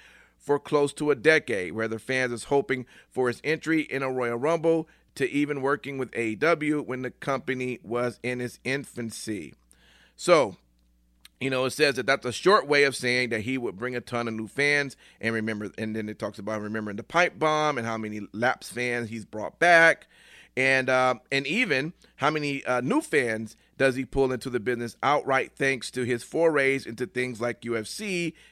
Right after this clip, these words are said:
comics, and A E W. Now,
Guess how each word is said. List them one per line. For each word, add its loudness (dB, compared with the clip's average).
comics, -2
and 0
A 0
E -6
W. -2
Now, 4